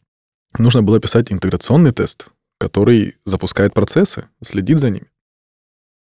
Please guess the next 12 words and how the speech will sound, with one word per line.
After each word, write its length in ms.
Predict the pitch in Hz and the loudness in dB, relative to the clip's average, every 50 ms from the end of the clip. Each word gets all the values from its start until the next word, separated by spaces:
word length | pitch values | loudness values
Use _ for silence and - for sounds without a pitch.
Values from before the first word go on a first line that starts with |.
| _ - | _ -2
И 260 | 117 117 120 131 131 | 2 4 6 6 4
тут, 380 | 123 - - 151 170 170 - - | 4 2 4 4 4 4 4 4
э, 180 | 151 147 143 | 4 6 6
Go 320 | 139 127 120 127 151 165 143 | 6 6 6 6 6 6 6
играет, 460 | 117 113 127 143 143 139 131 123 - | 4 4 4 6 6 4 4 2 0
э, 60 | - 110 | 2 2
м, 1160 | 110 107 107 104 101 98 95 - - - - 101 101 98 95 92 82 78 78 - - 92 95 | 4 4 4 2 0 -2 -6 -10 -14 -16 -14 -14 -14 -14 -14 -16 -16 -16 -16 -16 -16 -14 -6
такую 320 | - 98 98 - - 113 107 | -6 -6 -6 -6 -8 -10 -8
как 180 | - 104 107 | -8 -8 -6
бы 260 | 107 101 101 98 98 98 | -2 0 2 2 2 0
не 280 | 101 104 104 110 120 | 0 0 2 4 4
очень 680 | 131 131 123 - - 101 92 90 87 87 87 90 87 90 | 4 4 4 2 0 -2 -2 -2 -4 -8 -10 -16 -18 -20